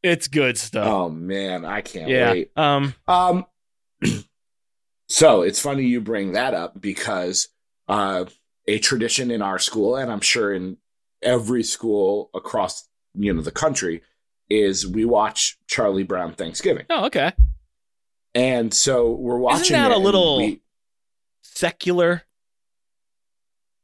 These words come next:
Speaker 2: What do you mean?
Speaker 1: Well, I don't actually remember the Charlie Brown Thanksgiving very well, but I know that the Christmas special has a whole bunch of stuff in there about Jesus.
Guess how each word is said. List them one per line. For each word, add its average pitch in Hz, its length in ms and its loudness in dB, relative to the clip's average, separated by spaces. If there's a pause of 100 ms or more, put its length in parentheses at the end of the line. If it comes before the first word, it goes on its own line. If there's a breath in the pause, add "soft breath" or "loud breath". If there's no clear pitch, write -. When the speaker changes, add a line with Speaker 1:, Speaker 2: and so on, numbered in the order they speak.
(480)
Speaker 2:
What 123 160 4
do 117 60 0
you 110 60 0
mean? 110 240 -4 (640)
Speaker 1:
Well, 170 120 2
I 208 120 4
don't 170 200 2
actually 151 340 0
remember 127 420 0
the 143 60 0
Charlie 147 280 2
Brown 147 280 2
Thanksgiving 147 540 0
very 147 240 0
well, 151 320 2 (180 loud breath)
but 190 120 4
I 185 100 4
know 214 180 6
that 202 140 0
the 156 60 -4
Christmas 196 500 0
special 135 420 -4
has 156 160 -2
a 135 80 -4
whole 196 220 2
bunch 160 320 0
of 123 40 -8
stuff 170 260 -2
in 135 60 -14
there 143 140 -2
about 135 240 -2
Jesus. 120 460 -8